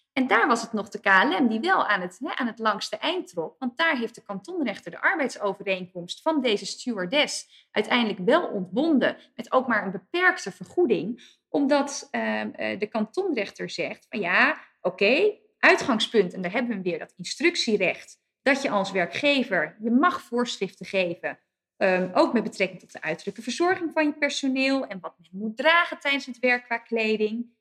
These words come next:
Die is ook weer aan grenzen gebonden. Alleen daar zie je veel meer de eisen van de redelijkheid en billijkheid. Dus daar wordt het een soort van in het goed werkgeverschap dan gegoten. En, ehm, er wordt ook aangegeven, ja, bij deze dame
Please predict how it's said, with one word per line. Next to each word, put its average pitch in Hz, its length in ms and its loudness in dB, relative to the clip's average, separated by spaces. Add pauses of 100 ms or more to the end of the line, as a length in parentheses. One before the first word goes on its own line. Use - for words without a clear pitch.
(220)
Die 175 140 -6
is 247 180 4
ook 180 120 4
weer 175 140 0
aan 175 100 -4
grenzen 180 400 -6
gebonden. 311 520 -2 (380)
Alleen 285 420 2
daar 311 220 4
zie 302 140 -4
je 277 100 0
veel 294 180 -2
meer 277 140 -2
de 247 80 -4
eisen 254 320 -2
van 226 120 -4
de 208 60 -2
redelijkheid 190 440 -6
en 175 120 -16
billijkheid. 285 440 2
Dus - 140 -14
daar 240 120 -4
wordt 208 140 -8
het 190 100 -20
een 180 60 -20
soort 196 180 -6
van 180 140 -14
in 196 60 -10
het 185 120 -12
goed - 200 -10
werkgeverschap 247 880 -4
dan 302 160 2
gegoten. 320 600 2 (680)
En, 254 520 2
ehm, 233 320 0
er 233 140 -2
wordt 233 220 -4
ook 359 220 2
aangegeven, 202 520 -2
ja, 240 120 -2
bij 233 140 -2
deze 240 360 -2
dame 269 540 2